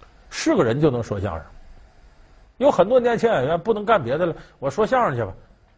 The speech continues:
他把这个门槛儿调得很低，上台不就耍吗？东北话不就嘚瑟吗？把你逗乐就行了。有好多演员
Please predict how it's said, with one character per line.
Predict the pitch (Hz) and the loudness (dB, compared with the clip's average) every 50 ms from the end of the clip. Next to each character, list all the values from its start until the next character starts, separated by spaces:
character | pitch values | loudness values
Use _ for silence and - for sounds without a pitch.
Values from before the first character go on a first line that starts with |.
| _ _ _ _ | _ _ _ _
他 | - 208 | 4 6
把 | 285 233 | 6 6
这 | 196 196 269 | 4 4 2
个 | 269 | 2
门 | 233 269 302 | 0 0 -2
槛 | - 160 131 110 | 0 0 -2 -2
儿 | |
调 | - - 156 202 | 2 2 2 2
得 | 233 123 | 2 2
很 | - 113 95 95 | -4 -4 -4 -2
低， | 131 143 - - - - | -2 -4 -4 -6 -16 -20
上 | - - 294 269 | -4 -2 -2 -2
台 | 196 - 233 247 | 0 0 0 2
不 | 240 269 247 | 2 0 0
就 | 294 311 | 0 0
耍 | 240 - - 143 - - - 80 - | 0 0 -2 -6 -6 -4 -6 -6 -2
吗？ | 123 156 156 - - - - - - - _ _ _ _ | -2 -2 -4 -4 -14 -20 -20 -20 -20 -20 _ _ _ _
东 | - 262 | -4 0
北 | 277 240 | 0 0
话 | 170 - 262 240 | 2 4 2 2
不 | 196 226 | 2 0
就 | 202 254 | -2 -2
嘚 | 240 247 302 302 277 175 | -2 0 4 4 4 4
瑟 | - 110 | 4 2
吗？ | 95 95 - - - _ | -2 -2 -10 -12 -20 _
把 | _ 247 | _ 4
你 | 254 247 196 | 4 4 4
逗 | - 269 262 262 | 4 4 4 4
乐 | 269 294 269 196 | 6 4 4 4
就 | 175 147 | 4 0
行 | - 107 92 | -2 -2 -4
了。 | 101 104 104 - - - - - - - - - _ | -4 -6 -8 -10 -16 -20 -20 -20 -20 -20 -20 -12 _
有 | 214 269 277 | 4 4 4
好 | 127 - 147 160 | 4 2 0 2
多 | 190 254 262 | 2 2 2
演 | 208 151 120 110 | 2 2 0 0
员 | 113 123 147 | 0 -2 -2